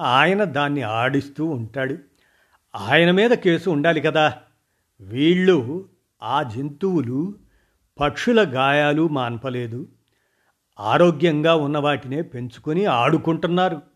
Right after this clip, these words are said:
అటవీ చట్టం ప్రకారం అడవి జంతువుల్ని బలవంతంగా ఇంట్లో కట్టిపడేసుకోవడం నేరం కదా. ప్రాణాలు కాపాడి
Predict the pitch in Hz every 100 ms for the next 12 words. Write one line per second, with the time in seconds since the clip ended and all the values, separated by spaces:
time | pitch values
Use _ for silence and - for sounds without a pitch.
0 | _ _ _ _ _ - 110 - 165 226
1 | - 170 - 170 170 131 139 151 165 220
2 | 214 120 - _ _ - 107 131 175 196
3 | 202 175 202 202 214 143 120 147 170 196
4 | 185 190 196 208 135 147 - 202 202 -
5 | 131 165 175 180 185 180 - 180 180 220
6 | - _ _ 107 117 151 151 143 147 156
7 | - - _ _ _ _ _ _ 101 104
8 | 127 180 214 247 202 214 - 190 190 214
9 | 214